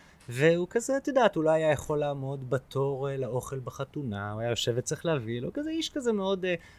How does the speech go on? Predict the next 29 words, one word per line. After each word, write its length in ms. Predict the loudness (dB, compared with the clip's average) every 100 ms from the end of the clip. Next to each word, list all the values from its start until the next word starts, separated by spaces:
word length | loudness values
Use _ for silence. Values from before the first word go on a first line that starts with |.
| 4
הוא 180 | 6 6
כבר, 280 | 6 6 8
אה, 200 | 6 4
להתחנן 540 | 2 4 4 4 2
בחייו 360 | 0 0 -2 -2
התחנן. 460 | -2 -2 0 -2 -6 -10 -8
ומאז 320 | -2 -2 0
שהוא 220 | 0 -2
סיים 260 | -2 -2 -4
את 120 | -4
השואה, 440 | -2 2 4 4 2
הוא 120 | 6 8
לא 80 |
מתחנן 460 | 6 4 2 0 0
והוא 140 | 4
לא 80 | 4
מבקש 420 | 6 2 0 -2
כלום. 420 | -2 -8 -8 -10 -20 -20 -20 -8
והוא 140 | 0 4
היה 160 | 6
עצמאי, 500 | 6 4 0 0 0 -2
היה 140 | -4
לו 100 | -2
בית 140 | -4 -6
דפוס 280 | -4 -4 -2
קטן, 420 | -2 -2 -2 -4 -8
ועד 600 | -12 -14 -18 -18 -16 -8
שהוא 120 | -4
נפטר 300 | -4 -4 -6